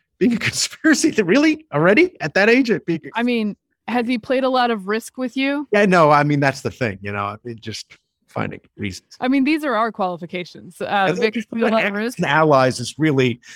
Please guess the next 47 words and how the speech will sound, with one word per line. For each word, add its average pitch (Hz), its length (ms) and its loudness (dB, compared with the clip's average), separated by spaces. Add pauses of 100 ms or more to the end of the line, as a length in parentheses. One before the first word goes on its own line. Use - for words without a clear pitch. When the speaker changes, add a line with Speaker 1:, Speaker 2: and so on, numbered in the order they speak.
(180)
Speaker 1:
really 135 300 2
where 123 180 0
I 120 80 0
learned 120 320 -6
most 120 300 -4
of 104 180 -14
my 110 260 -12
sort 113 200 -8
of 101 60 -8
realpolitik. 117 840 -6 (580)
Speaker 2:
<laughs> - 160 -12 (380)
And 226 140 -6
I, 220 200 -2
I 214 120 -2
read 233 200 -2
a 220 40 0
lot 190 200 -2
of 175 80 -6
Twitter. - 320 -16 (220)
So 180 500 -2 (220)
Speaker 1:
Right. - 160 -6 (100)
<laughs> - 60 -14
Speaker 2:
between 214 360 2
the 277 80 2
two 277 240 -2
of 254 120 0
us. 254 380 -4 (140)
Speaker 1:
Really, 220 480 4
we 151 120 2
could, 180 140 2
we 170 180 0
should 143 220 -6
be 160 80 -4
going 151 220 4
to 143 60 2
Munich 135 340 0
next 123 260 -8
year. 113 80 -4
We'll 110 100 -12
go 120 120 -10
to 113 80 -10
Wehrkunde 117 480 -6
next - 180 -20 (460)
year. 294 80 -20 (420)
Speaker 2:
We 220 160 -6
got 233 300 -2
this 220 260 -4